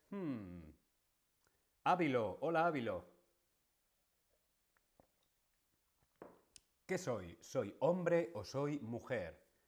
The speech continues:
Muy bien, soy hombre. Yo soy hombre. Mi personaje es un hombre, ¿sí?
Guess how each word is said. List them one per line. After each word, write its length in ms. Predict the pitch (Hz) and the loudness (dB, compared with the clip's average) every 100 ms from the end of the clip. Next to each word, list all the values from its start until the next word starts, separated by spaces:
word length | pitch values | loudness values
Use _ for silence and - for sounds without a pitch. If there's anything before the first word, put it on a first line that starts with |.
| _ _ - | _ _ -6
Muy 280 | 139 185 | 2 4
bien, 680 | 123 139 170 175 180 - - - | 4 6 6 4 0 -10 -20 -18
soy 500 | - 135 156 165 - - | -2 0 0 -2 -8 -2
hombre. 640 | 135 156 117 95 82 78 _ _ _ _ _ | 0 0 -4 -8 -12 -14 _ _ _ _ _
Yo 640 | 101 87 139 175 180 - - _ | -16 -6 -2 -2 -4 -12 -20 _
soy 500 | - - 135 147 143 - - | -12 -4 -2 -2 -6 -10 2
hombre. 640 | 135 117 90 90 82 - _ _ _ | 2 2 -6 -10 -10 -16 _ _ _
Mi 220 | - 151 175 | -6 -4 -2
personaje 1000 | 175 - 107 107 151 - 165 175 170 - | -4 -6 -8 -4 -6 -2 0 0 -4 -6
es 420 | 123 156 165 - _ | -4 -2 -4 -14 _
un 440 | 131 147 151 156 - | -6 -4 -4 -8 -6
hombre, 560 | 151 139 101 87 78 - _ _ _ | -4 -4 -6 -10 -12 -16 _ _ _
¿sí? 440 | - 147 202 - | -6 -4 -4 -10